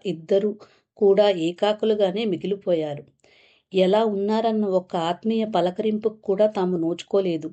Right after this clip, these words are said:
తాము ఎన్ని కోట్లు సంపాదిస్తే మట్టుకు ఎవరు ఆనందిస్తారు? కానీ సుధ మాత్రం తమ పెట్టుబడులను మనుషుల ఆప్యాయతలు, అభిమానాలపై మదుపు చేసింది.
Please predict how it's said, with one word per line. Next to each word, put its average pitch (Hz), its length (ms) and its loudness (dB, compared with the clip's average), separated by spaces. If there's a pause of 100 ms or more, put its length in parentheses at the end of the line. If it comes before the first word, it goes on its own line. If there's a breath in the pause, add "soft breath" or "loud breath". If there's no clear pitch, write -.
(600 soft breath)
తాము 202 300 0
ఎన్ని 185 260 0
కోట్లు 214 320 -2
సంపాదిస్తే 208 680 -2
మట్టుకు 196 400 -4
ఎవరు 170 320 0
ఆనందిస్తారు? 185 1000 -2 (720)
కానీ 180 440 -2
సుధ 160 320 -10
మాత్రం 190 600 0 (200)
తమ 180 160 4
పెట్టుబడులను 202 960 0
మనుషుల 180 380 -2
ఆప్యాయతలు, 214 1040 0 (520 soft breath)
అభిమానాలపై 214 960 0
మదుపు 185 260 -2
చేసింది. 175 560 -2